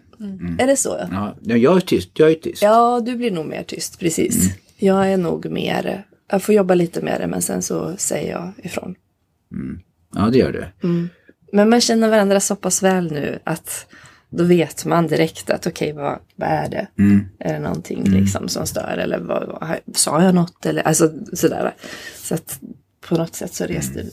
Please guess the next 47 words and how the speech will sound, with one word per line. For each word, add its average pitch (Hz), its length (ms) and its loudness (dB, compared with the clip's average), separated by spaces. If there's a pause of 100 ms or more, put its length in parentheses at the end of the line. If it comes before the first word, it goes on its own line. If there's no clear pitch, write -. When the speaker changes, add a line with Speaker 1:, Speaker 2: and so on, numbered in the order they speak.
Speaker 3:
eller 165 340 0
vi, 151 260 -8 (140)
vi 175 180 2
reder 160 300 4
ut 170 200 4
det 170 80 -6
ganska 160 340 -10
snabbt. - 400 -10
Speaker 2:
Så 180 120 0
Speaker 3:
Men 165 100 6
Speaker 2:
är 170 60 0
det. - 60 -6
Speaker 3:
första 175 260 2
känslan 180 520 2
är 135 100 -2
nog - 160 -6
så, - 180 -8
tror - 220 -10
jag. 160 80 -6 (380)
Speaker 2:
Mm. 92 320 -6
Speaker 3:
Att - 360 -14
istället 139 420 -6
för 143 160 -4
att 139 160 -8
gå 139 120 -8
på 208 420 4 (360)
så - 160 -12
blir 147 180 0
det 156 100 -6
mer - 320 -8 (640)
att - 220 -12
man, 131 260 -10
eh, 139 60 -12 (1000)
jobbar 147 300 2
lite - 280 -4 (180)
med - 180 -4
det. - 120 -8 (760)
Speaker 2:
Mm. 76 300 -12
Speaker 3:
Mm. 160 280 -8 (960)
Speaker 2:
Men 135 300 -4
man 117 140 -2
får - 180 -2
ju 139 40 0
Speaker 3:
Själv, 113 140 -4
Speaker 2:
skapa. 117 300 0
Speaker 3:
liksom. 135 40 6
Speaker 2:
Jag, 196 120 4